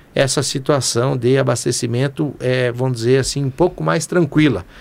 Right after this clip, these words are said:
Não gosto de usar o termo assim, "vamos acabar, é, vamos resolver por completo", porque a gente nunca sabe o que que pode vir a acontecer.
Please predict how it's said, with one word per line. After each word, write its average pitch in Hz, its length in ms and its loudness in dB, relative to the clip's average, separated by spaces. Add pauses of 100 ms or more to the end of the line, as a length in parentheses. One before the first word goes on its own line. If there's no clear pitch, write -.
(360)
Não 120 140 0
gosto 147 360 2
de 139 140 2
usar 131 300 4
o 139 100 0
termo 143 360 2
assim, 120 200 0
"vamos 151 260 2
acabar, 185 800 2
é, 165 220 2
vamos 175 280 4
resolver 180 640 6
por 202 160 4
completo", 170 520 2
porque - 140 -2
a 135 40 2
gente 143 260 0
nunca 185 280 0
sabe 165 480 0 (440)
o 131 100 0
que 185 140 2
que 180 160 0
pode 160 320 0
vir 147 160 0
a 151 60 0
acontecer. 156 560 -2